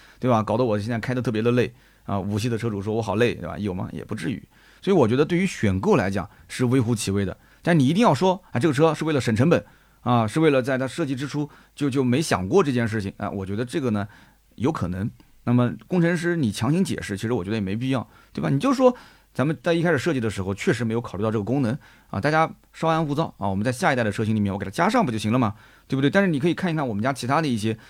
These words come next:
小鹏X九上没有的亮点，转移一下这个视野，转移一下这个视线，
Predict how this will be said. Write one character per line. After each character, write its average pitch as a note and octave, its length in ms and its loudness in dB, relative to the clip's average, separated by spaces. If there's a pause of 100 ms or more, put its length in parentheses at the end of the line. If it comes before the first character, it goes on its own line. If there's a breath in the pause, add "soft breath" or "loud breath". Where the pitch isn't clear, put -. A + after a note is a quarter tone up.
(160 loud breath)
小 G2 120 -4
鹏 A2+ 120 0
X D#3+ 100 0
九 C3 80 -4
上 A2 100 -2
没 G#2 120 2
有 C3 120 0
的 F2+ 80 -4
亮 A#2 160 0
点， F2+ 160 -8 (300 soft breath)
转 G2+ 260 0
移 A2 60 0
一 E3 100 -2
下 F3+ 220 4
这 C#3 80 -4
个 B2+ 140 2
视 C#3+ 280 -2
野， C#2+ 300 -6
转 G2 180 -6
移 G#2+ 40 -4
一 C#3 40 -4
下 E3 120 -2
这 D3+ 80 -4
个 D#3+ 40 -2
视 D#3 180 -4
线， D3 180 -2